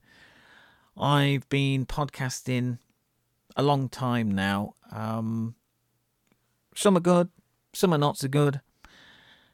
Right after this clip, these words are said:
I'd like to think that they've improved over the years, and I've got a bit more of an idea of what podcasting is about. I always try and keep it as short as I can.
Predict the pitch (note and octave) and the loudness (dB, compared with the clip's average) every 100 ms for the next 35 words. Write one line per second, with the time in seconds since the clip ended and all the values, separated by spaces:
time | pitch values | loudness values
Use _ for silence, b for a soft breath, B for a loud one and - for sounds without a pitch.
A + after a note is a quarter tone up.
0 | B - D3 D#3+ C3+ C#3 D3 - - C#3+ | B -6 0 2 2 0 -2 -2 -2 -4
1 | A2 A#2+ - D3 C#3 C3 B2+ A#2+ A2+ A#2 | -4 -6 -2 0 0 0 -2 -4 -4 -2
2 | B2 B2 A#2+ B2 A2+ A2 - - C3 B2 | 0 -2 -4 -4 -6 -6 -14 -10 -8 -6
3 | B2+ - B2 A#2+ A#2 - - A#2 A#2 A#2+ | -8 -6 -4 -4 -6 -8 -14 -8 -4 -4
4 | A#2 B2 B2 A#2+ A#2+ A2+ - - - - | -4 -4 -4 -4 -6 -8 -14 -20 -10 -10
5 | - - B2 - A#2 - A#2 A2+ G#2 A2+ | -8 -8 -8 -8 -10 -6 -6 -6 -2 -2
6 | C#3 - - _ _ _ _ _ _ _ | -2 -8 -20 _ _ _ _ _ _ _
7 | _ - - - C#3+ C3 - D3 B2 B2+ | _ -18 -4 0 0 0 -2 0 -2 -4
8 | C#3+ B2 - _ A2+ - C#3+ C#3 - _ | -6 -8 -12 _ -10 -4 -2 -2 -6 _
9 | A#2 A2 G#2+ G#2 - C#3+ C3+ C#3 | -12 -8 -10 -10 -6 -2 -2 -6